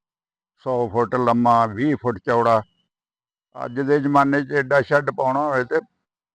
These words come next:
ਪੰਦਰਾਂ ਵੀਹ ਲੱਖ ਰੁਪਈਆ ਲੱਗ ਜੇ। ਪੰਦਰਾਂ, ਪੰਦਰਾਂ ਟਰਾਲੀਆਂ ਦੇ ਅਸੀਂ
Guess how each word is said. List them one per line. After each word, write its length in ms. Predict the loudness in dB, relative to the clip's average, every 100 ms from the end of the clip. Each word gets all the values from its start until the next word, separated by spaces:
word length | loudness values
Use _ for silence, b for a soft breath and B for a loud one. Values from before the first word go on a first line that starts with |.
| _ _ _
ਪੰਦਰਾਂ 340 | -8 -2 -2
ਵੀਹ 220 | -2 -2
ਲੱਖ 240 | 0 0 2
ਰੁਪਈਆ 340 | 0 2 2
ਲੱਗ 160 | 2 0
ਜੇ। 220 | -2 -12 -16 _ _ _ _ _ _ _ _ _ _ _ _ _ -16
ਪੰਦਰਾਂ, 360 | -10 -2 0 -2 _ _
ਪੰਦਰਾਂ 400 | -6 0 4 4
ਟਰਾਲੀਆਂ 500 | 2 0 0 2 0
ਦੇ 100 | 2
ਅਸੀਂ 140 | 0